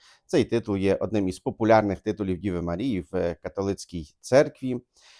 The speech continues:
Е, з історії знаємо монархів, які присвячували свої володіння Діві Марії і титулували її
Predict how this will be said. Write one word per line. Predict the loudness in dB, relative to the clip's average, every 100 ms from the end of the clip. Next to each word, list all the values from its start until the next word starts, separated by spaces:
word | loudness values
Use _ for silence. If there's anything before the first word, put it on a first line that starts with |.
| _ _ 2
Е, | 2 2
з | -2
історії | -2 2 2 2
знаємо | 4 4 4 2
монархів, | 4 4 4 4 4 0 -2
які | -2 -4
присвячували | -4 -6 0 0 2 0 0
свої | -4 0 2 2
володіння | 0 -2 0 0 0
Діві | -2 -2 0
Марії | 0 0 0 -2 -4 -4
і | -6
титулували | -4 -2 0 4 4 2
її | 0 -2 -4